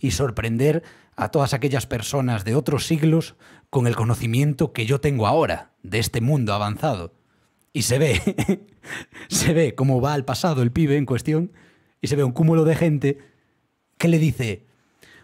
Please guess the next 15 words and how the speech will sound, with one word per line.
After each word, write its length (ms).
"Oye, 500
¿y 120
cómo 260
se 200
hace?", 460
dice, 180
"¿cómo 200
consigues 460
electricidad?". 880
Y 100
el 100
pibe 180
dice, 300
"No 180
sé". 240